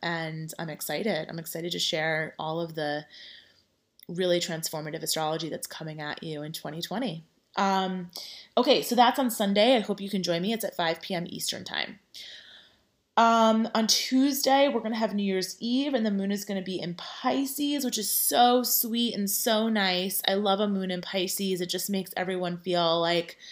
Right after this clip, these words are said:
the only thing about the moon in Pisces is that you might not wanna party so much. You might wanna, like, be home with, like, your really close friends and just enjoy a glass of wine and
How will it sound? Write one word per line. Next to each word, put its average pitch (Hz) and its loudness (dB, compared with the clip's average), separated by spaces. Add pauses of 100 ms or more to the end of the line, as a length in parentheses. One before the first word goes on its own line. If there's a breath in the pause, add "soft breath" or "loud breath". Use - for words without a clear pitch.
(500 loud breath)
the 285 4
only 359 6
thing 311 0
about 269 2
the 262 0
moon 220 0
in 214 -2
Pisces 202 0
is 196 -2
that 180 4 (340 loud breath)
you 226 -2
might 240 4
not 202 2
wanna 185 0
party 180 -2
so 208 -2
much. 214 0
You 185 -6
might 185 -2
wanna, 180 -4
like, 175 -2
be 185 -6
home 175 -2
with, 175 -4
like, 180 -10
your 190 -2
really 180 0
close 175 -4
friends 165 -4
and 160 -8
just 156 -4
enjoy 165 -4
a - -10
glass 139 -4
of 160 -4
wine 147 -6
and 147 -12